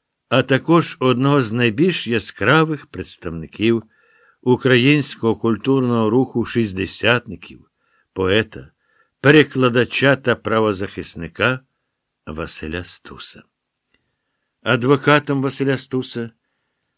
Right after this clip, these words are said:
Медведчука затвердили, незважаючи на численні протести звинуваченого. Суд проходив за зачиненими дверима. Те, як Медведчук захищав свого підопічного,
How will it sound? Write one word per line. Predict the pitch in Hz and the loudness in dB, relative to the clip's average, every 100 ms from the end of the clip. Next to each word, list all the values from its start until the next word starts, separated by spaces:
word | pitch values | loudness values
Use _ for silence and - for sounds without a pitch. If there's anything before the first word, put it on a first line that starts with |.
| _ | _
Медведчука | 117 139 131 147 - 143 185 | 2 2 4 2 0 -2 0
затвердили, | 143 120 - 101 113 101 110 104 98 - _ _ _ - | 2 0 0 0 0 0 -2 -2 -4 -12 _ _ _ -4
незважаючи | 120 110 123 113 151 165 160 143 | -2 0 0 4 4 4 2 0
на | 135 | 0
численні | 131 135 - 147 165 165 | -2 -6 -4 0 0 0
протести | 160 160 143 160 151 - - 90 | -2 -6 -2 0 0 -2 -8 -10
звинуваченого. | 80 87 87 85 80 - 80 80 127 _ _ _ _ _ _ _ _ _ | -8 -8 -8 -8 -8 -14 -16 -18 -20 _ _ _ _ _ _ _ _ _
Суд | - 156 208 214 | 0 4 4 2
проходив | - 156 - 165 156 156 143 - _ _ _ _ _ | 0 0 2 0 2 0 0 -10 _ _ _ _ _
за | 92 85 123 | -10 0 0
зачиненими | 123 113 - 120 117 107 107 104 | 0 -4 -2 -2 -2 -2 -4 -6
дверима. | 90 90 78 71 67 67 _ _ _ _ _ _ _ _ | -6 -6 -6 -10 -16 -20 _ _ _ _ _ _ _ _
Те, | 110 131 139 | 2 6 6
як | 143 135 110 | 4 2 0
Медведчук | 117 107 120 - 135 135 104 | -2 0 -2 -2 0 0 -2
захищав | 107 110 123 - - 127 147 | -6 -4 -4 -4 2 2 2
свого | 135 127 113 | 0 -2 -2
підопічного, | 107 110 104 - 98 87 82 82 78 | -2 -4 -4 -4 -6 -6 -10 -12 -14